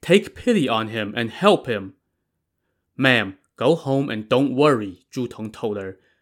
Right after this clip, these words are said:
"From now on, you don't need to come deliver food for him. I will take care of him, and if the opportunity arises, I will save him." "If you can save my child,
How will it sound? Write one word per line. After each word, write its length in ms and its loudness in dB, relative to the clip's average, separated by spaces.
"From 180 -4
now 240 -4
on, 360 0
you 80 -2
don't 240 2
need 200 -2
to 60 -6
come 260 -6
deliver 360 -4
food 340 0
for 220 -8
him. 340 -8
I 140 -6
will 160 -2
take 260 -6
care 240 0
of 120 -4
him, 240 -10
and 200 -2
if 100 -12
the 140 -6
opportunity 760 -4
arises, 800 -2
I 160 -8
will 320 4
save 400 -4
him." 260 -12
"If 160 -10
you 140 6
can 180 2
save 340 4
my 140 0
child, 540 2